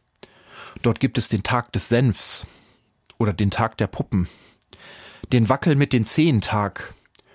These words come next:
oder auch die Schmuggel ein paar Zucchini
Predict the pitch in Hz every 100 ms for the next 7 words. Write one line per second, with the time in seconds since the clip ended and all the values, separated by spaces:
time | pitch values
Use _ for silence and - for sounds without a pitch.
0 | - - - - - 131 147 175 135 143
1 | - 135 131 123 - - 143 156 156 -
2 | 120 - 120 - - 156 160 156